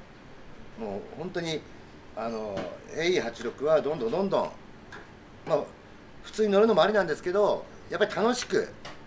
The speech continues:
えー、進化させながら乗っていきたいなっていう気持ちがあるので、もうこういうパーツはどんどんどんどん作っていきたいと思ってます。で、さらにこれをね、なんとなくつ-、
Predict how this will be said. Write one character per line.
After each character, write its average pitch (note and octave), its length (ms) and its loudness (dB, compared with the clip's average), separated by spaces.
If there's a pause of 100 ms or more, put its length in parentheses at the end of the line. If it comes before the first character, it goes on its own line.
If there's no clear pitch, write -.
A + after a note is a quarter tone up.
(260)
え A#2 480 -2
ー、 - 40 -12
進 F3+ 160 -4
化 G3+ 120 0
さ E3 100 -4
せ E3 120 -6
な F3+ 120 -2
が G#3 100 6
ら G#3+ 240 4 (500)
乗 C3+ 120 -2
っ C3+ 40 -4
て D3 200 -2
い C3 60 0
き - 60 -12
た D#3 100 4
い D3 40 4
な B2+ 100 2
っ A2 40 -4
て - 140 -6
い A2 120 -2
う G#2 40 -6
気 - 120 -10
持 B2 80 -4
ち - 80 -8
が B2+ 80 2
あ B2 40 2
る A#2 100 -2
の F#2+ 100 -8
で、 F#2+ 260 -6 (520)
も A#2+ 80 -10
う - 20 -10
こ E3+ 120 -2
う F#3 40 4
い F#3+ 60 4
う - 40 0
パ F3 120 4
ー F3 80 2
ツ E3+ 80 -6
は C#3+ 60 2
ど D3+ 160 2
ん F#3 40 -2
ど C3 120 0
ん A2+ 40 -2
ど C#3 120 -2
ん - 20 -2
ど C#3+ 100 0
ん G2+ 80 -6
作 - 160 -10
っ - 20 -14
て - 140 -12
い - 20 -12
き - 60 -16
た G#2 80 -6
い F2+ 40 -8
と F2 100 -14
思 F2 100 -12
っ - 40 -14
て - 100 -14
ま G#2+ 180 -6
す。 - 300 -16
で、 F3+ 100 -2
さ G3 140 4
ら - 80 8
に D3+ 120 0
こ B2+ 120 -4
れ A#2+ 60 0
を A#2+ 60 -2
ね、 G#2+ 240 -4 (1500)
な D#3 120 -6
ん F3+ 60 -6
と F3 140 -8
な F3+ 260 0
く - 80 -12
つ-、 - 340 -8